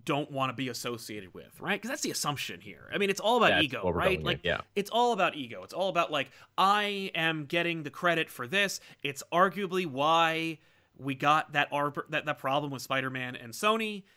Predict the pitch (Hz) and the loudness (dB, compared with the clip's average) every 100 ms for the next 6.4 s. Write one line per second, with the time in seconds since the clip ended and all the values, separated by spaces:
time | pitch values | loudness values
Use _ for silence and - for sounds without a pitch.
0 | _ - 101 120 123 120 151 120 - 160 | _ -4 2 4 4 2 -2 -6 2 4
1 | 156 156 135 131 185 202 208 151 175 170 | 4 0 -4 -2 6 8 8 6 2 0
2 | - 160 156 151 - 151 147 143 139 139 | -2 -4 -2 -2 -2 -4 -4 -4 -4 -4
3 | 135 131 131 127 120 120 - _ - 135 | -6 -6 -6 -6 -12 -16 -20 _ -12 -4
4 | 147 151 143 139 139 135 131 131 120 101 | -2 -2 -2 -4 -2 -2 -2 -4 -6 -10
5 | 92 71 76 110 127 120 - _ _ 139 | -12 -16 -20 -16 -10 -10 -10 _ _ -6
6 | 160 156 143 | -2 -2 -4